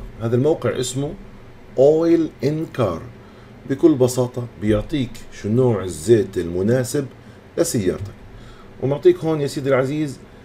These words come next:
آه، الكاتيجوريز للسيارات، أو أنت تعال هون اختار مباشرة، آه، سيارتك. فمثلًا أنا راح أجي أخذ الهونداي، راح أجي أخذ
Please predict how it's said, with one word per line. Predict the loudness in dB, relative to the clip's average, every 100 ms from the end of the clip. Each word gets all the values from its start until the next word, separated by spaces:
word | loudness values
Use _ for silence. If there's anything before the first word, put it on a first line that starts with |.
| -20 -20 -20 -12 -2
آه، | 2 2 2 -2
الكاتيجوريز | -2 -2 0 -2 -2 -2
للسيارات، | -4 -2 -2 -2 2
أو | 4 4
أنت | 2
تعال | -4 -2 -2
هون | -2
اختار | -2 -4 -2 0
مباشرة، | 0 0 -2 -2 -6 -6 -12 -20 -20 -20 -20 -20 -10 -6
آه، | -4 -4
سيارتك. | -6 -2 -2 -2 -8 -8
فمثلًا | -4 -2 0 0 0 0
أنا | 0
راح | -2
أجي | -4 -4 -4
أخذ | -4 -6
الهونداي، | -4 -4 -4 -4 -2 -4 -8 -20 -20 -20 -20 -20 -20 -20 -20 -20 -20 -12
راح | -12 -8
أجي | -8 -6 -4
أخذ | -2 -2 -4